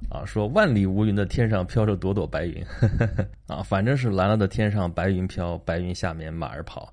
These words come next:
啊。在那么广阔的地方，你真的是想引吭高歌啊，你就知道蒙古那长调那不是白来的啊。这么广阔的地域，这么宽广的空间，你喊上一嗓子，唱出来一定是那个味儿的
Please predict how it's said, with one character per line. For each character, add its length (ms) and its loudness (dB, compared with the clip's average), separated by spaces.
啊。 240 -8
在 140 2
那 160 4
么 180 2
广 240 -4
阔 180 -4
的 140 0
地 220 -2
方， 280 -4
你 100 -4
真 260 0
的 100 4
是 160 -2
想 220 -2
引 180 0
吭 340 -4
高 220 2
歌 220 0
啊， 260 -6
你 60 -8
就 120 -2
知 160 -2
道 160 2
蒙 180 2
古 100 2
那 120 2
长 280 2
调 200 2
那 100 2
不 140 -2
是 100 0
白 240 0
来 220 -2
的 80 -10
啊。 180 -14
这 160 0
么 280 4
广 280 -2
阔 180 0
的 80 4
地 240 0
域， 140 -2
这 180 -4
么 260 2
宽 300 0
广 200 0
的 80 -4
空 280 -2
间， 240 -2
你 140 0
喊 260 2
上 140 4
一 80 2
嗓 280 -2
子， 160 -2
唱 240 2
出 80 -2
来 80 2
一 140 -2
定 140 0
是 80 -2
那 100 -2
个 80 -4
味 100 -4
儿 140 -4
的 100 -14